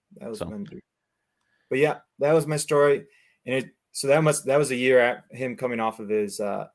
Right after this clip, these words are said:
Speaker 1: first Cy Young. But stu-, stuff like that, like, I, I guess I didn't, like, I never really, you know, comprehended very well because you, you know, these guys are kind of, they're just human, like, just normal people too. They just happen to be really good at baseball.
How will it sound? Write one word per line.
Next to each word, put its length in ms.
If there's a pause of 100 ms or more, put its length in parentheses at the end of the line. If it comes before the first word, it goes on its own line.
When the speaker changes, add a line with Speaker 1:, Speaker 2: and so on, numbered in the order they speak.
Speaker 1:
first 220
Cy 180
Young. 220
But 300
stu-, 280
stuff 260
like 200
that, 420
like, 160
I, 320
I 80
guess 180
I 60
didn't, 320
like, 160
I 40
never 240
really, 540 (960)
you 100
know, 320 (300)
comprehended 680
very 220
well 420 (220)
because 240
you, 160
you 140
know, 160
these 160
guys 240
are 60
kind 180
of, 80
they're 80
just 200
human, 280
like, 160
just 200
normal 300
people 320
too. 340 (120)
They 80
just 180
happen 260
to 80
be 120
really 240
good 100
at 80
baseball. 540